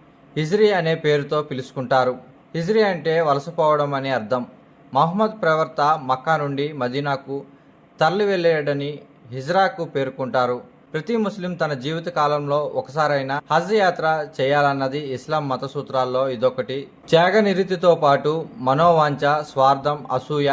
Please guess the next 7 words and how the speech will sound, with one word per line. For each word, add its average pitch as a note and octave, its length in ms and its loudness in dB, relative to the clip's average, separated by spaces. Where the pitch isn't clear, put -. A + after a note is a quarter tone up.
రాగద్వేషాలు C#3 840 0
కూడా B2+ 340 -2
విడిచిపెట్టి C3 680 -6
మానవత్వాన్ని D#3+ 840 0
వెదజల్లుతూనే D3 760 2
బక్రీద్ C3 480 -4
పండుగలోని C3 600 -2